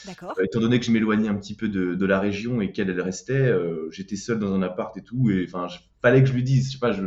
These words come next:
Speaker 2: je, je sentais
Speaker 1: Ouais,
Speaker 2: que
Speaker 1: tu
Speaker 2: c'était
Speaker 1: t'es
Speaker 2: le moment.
Speaker 1: senti, euh, t'as senti que c'était le bon moment, quoi.
Speaker 2: Bah ouais, je suis, j'étais seul, tout ça, je, j'avais, ouais, j'avais besoin de lui partager ça.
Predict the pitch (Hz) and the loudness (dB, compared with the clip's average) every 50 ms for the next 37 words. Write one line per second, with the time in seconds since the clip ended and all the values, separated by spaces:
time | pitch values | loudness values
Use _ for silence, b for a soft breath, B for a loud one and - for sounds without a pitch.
0 | 90 90 95 - - - - - 113 107 - 117 - - 240 233 - - - 220 | -6 -8 -12 -18 -20 -20 -20 -20 -18 -14 -14 -10 -8 -6 -6 -6 -8 -8 -6 -4
1 | 214 208 208 214 - - - 269 269 262 254 226 214 208 208 214 - 226 220 214 | -2 -2 -2 -4 -4 -6 -10 -12 -12 -10 -8 -8 -8 -8 -10 -12 -14 -16 -18 -16
2 | - 240 233 226 269 233 - 233 202 233 220 196 202 214 214 208 202 185 165 165 | -14 -16 -16 -16 -18 -20 -20 -18 -16 -14 -14 -12 -10 -10 -10 -10 -10 -12 -14 -16
3 | 170 - 135 131 127 143 151 156 156 139 123 110 101 - - 101 104 101 110 101 | -10 0 2 4 6 8 8 8 6 6 4 -2 -4 -4 -4 -4 -2 -2 -2 0
4 | 117 120 113 - - 131 131 135 139 135 135 - 117 - - 131 131 131 135 131 | 0 0 0 0 2 4 6 6 6 4 4 0 -2 -4 -2 0 4 6 6 6
5 | - 101 98 95 B B B B B B B B B B B B _ - 92 98 | 4 2 0 -6 B B B B B B B B B B B B _ -8 -4 -2
6 | 98 104 107 104 104 101 101 95 101 104 104 110 113 113 120 131 120 107 101 95 | 0 2 2 4 2 2 2 0 -2 0 0 0 -2 0 0 0 2 2 0 -2
7 | - - - - 101 95 95 92 - 135 - - | -4 -8 -6 -6 -6 -6 -6 -6 -8 -8 -10 -10